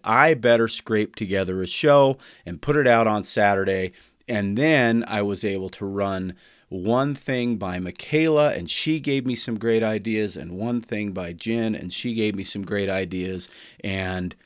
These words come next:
now we have a podcast. So that's what happened. So if this is a little bit herky-jerky, my notes aren't quite as clear as they usually are, but I think you'll enjoy the content, because what we're gonna talk about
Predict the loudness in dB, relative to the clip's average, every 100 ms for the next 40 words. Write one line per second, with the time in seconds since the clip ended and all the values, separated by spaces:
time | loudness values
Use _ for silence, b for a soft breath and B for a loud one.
0 | _ -4 0 0 -2 -4 -6 -6 -4 -6
1 | -6 -8 0 2 2 -2 -6 -6 2 6
2 | 6 4 B B 6 6 6 4 4 4
3 | 4 4 0 -4 -2 0 0 0 -4 -2
4 | 0 4 4 4 2 0 0 -2 -4 -8
5 | -4 -4 -4 -4 -2 0 -2 -2 -4 -4
6 | 0 2 2 -4 -4 -2 -2 -2 -2 -2
7 | -2 -4 -6 -6 0 4 4 2 B B
8 | B -4 0 0 0 -2 -2 -2 -2 -2
9 | -2 -2 -4 -4 -4 -4 -6 -6 -4 -4
10 | 0 2 2 0 -2 -4 -2 -2 -2 -4
11 | -2 0 -2 -4